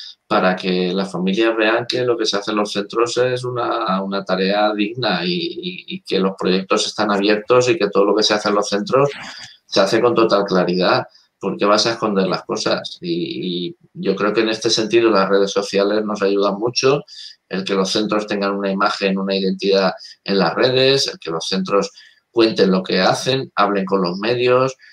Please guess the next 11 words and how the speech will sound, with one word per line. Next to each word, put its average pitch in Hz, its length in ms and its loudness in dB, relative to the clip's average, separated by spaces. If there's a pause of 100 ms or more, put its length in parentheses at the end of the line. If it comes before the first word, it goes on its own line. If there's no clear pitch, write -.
(220)
eh, - 180 -12
aunque 92 240 -4
ya 87 100 2
sabemos 98 360 0
que 87 80 -2
los 85 140 -2
medios, 95 300 0
pues, - 180 -10
tienen 92 260 -2
sus, 87 500 -2
sus - 260 -6